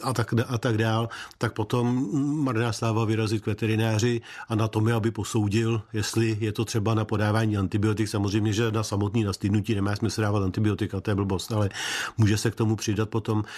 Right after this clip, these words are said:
komplikovat to nějaká bakteriální infekce nebo něco takového, kdy už anti-, antibiotika u těch oslabených psů jsou na místě, a tohle už bych nechal skutečně na veterináře a neřešil bych to v domácích podmínkách.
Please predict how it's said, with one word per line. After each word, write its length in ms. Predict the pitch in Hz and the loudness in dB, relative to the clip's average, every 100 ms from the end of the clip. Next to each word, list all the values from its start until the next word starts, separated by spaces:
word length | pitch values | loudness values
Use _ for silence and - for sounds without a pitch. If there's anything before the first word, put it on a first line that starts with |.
| - | -10
komplikovat 540 | - 98 113 107 110 107 | -2 0 0 0 -2 0
to 80 | 110 | 0
nějaká 340 | 110 104 117 | 0 0 -2
bakteriální 560 | 95 - 104 104 101 101 | -2 -2 0 2 2 0
infekce 380 | 92 98 - | -2 -4 0
nebo 180 | 104 98 | 0 2
něco 240 | 101 92 - | 0 -2 -2
takového, 320 | 92 107 95 | -2 0 0
kdy 120 | 95 | 0
už 120 | 92 | 0
anti-, 280 | 101 95 107 | 0 0 0
antibiotika 600 | 92 104 98 98 101 104 | 0 0 0 0 0 0
u 100 | 95 | 0
těch 180 | 104 104 | 0 -2
oslabených 520 | 95 98 101 98 95 | -2 0 2 2 0
psů 180 | - 98 | -4 -4
jsou 200 | - 95 | 0 0
na 100 | 92 | 0
místě, 320 | 92 - 107 | -2 0 0
a 40 | |
tohle 220 | 95 95 101 | 2 2 0
už 80 | |
bych 180 | 90 98 | 0 -2
nechal 220 | 104 107 | -2 0
skutečně 420 | 101 101 101 104 101 | -2 0 0 0 0
na 80 | |
veterináře 600 | 95 90 95 95 98 101 | 0 0 0 0 2 2
a 40 | 95 | 2
neřešil 380 | 92 95 110 95 | 0 0 0 0
bych 140 | 98 | 0
to 120 | 107 | -2
v 20 | |
domácích 360 | 92 95 95 101 | -2 -2 -2 -2
podmínkách. 500 | 98 90 98 95 | -2 -2 -2 -4